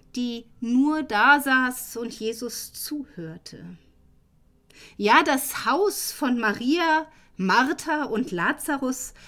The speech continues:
war ein Zufluchtsort für Jesus. Maria, Martha und Lazarus waren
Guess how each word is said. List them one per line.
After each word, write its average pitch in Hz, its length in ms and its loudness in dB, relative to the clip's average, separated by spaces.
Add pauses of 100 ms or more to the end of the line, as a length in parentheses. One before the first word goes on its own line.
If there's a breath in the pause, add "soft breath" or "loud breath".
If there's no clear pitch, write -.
(120 soft breath)
war 269 220 4
ein 330 180 -2
Zufluchtsort - 1500 -4
für - 300 0
Jesus. 165 760 -8 (960 loud breath)
Maria, 311 580 8
Martha 320 640 4
und 254 200 0
Lazarus 269 800 0
waren 262 500 6